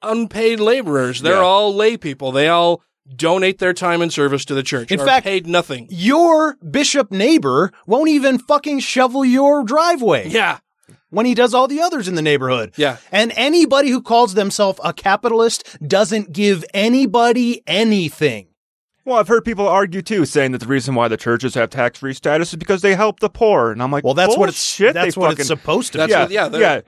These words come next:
Speaker 2: from the
Speaker 1: ideally
Speaker 2: nineteen fifties idea
Speaker 3: Yeah,
Speaker 2: of
Speaker 3: they're,
Speaker 2: it.
Speaker 3: that they're a charity, right.
Speaker 2: But they don't do that. Any, I mean, handing out Bibles and rosaries is not fucking help.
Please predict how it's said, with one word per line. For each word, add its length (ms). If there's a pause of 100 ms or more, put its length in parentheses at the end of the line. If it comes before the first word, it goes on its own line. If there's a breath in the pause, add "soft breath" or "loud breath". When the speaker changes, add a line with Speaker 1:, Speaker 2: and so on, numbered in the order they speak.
(120)
Speaker 2:
from 160
the 100
Speaker 1:
ideally 460
Speaker 2:
nineteen 20
fifties 380
idea 500
Speaker 3:
Yeah, 120
Speaker 2:
of 60
Speaker 3:
they're, 120
Speaker 2:
it. 140
Speaker 3:
that 140
they're 160
a 60
charity, 560
right. 340
Speaker 2:
But 360
they 100
don't 340
do 220
that. 280
Any, 260
I 60
mean, 340 (500)
handing 400
out 240
Bibles 460
and 180
rosaries 520
is 120
not 200
fucking 360
help. 300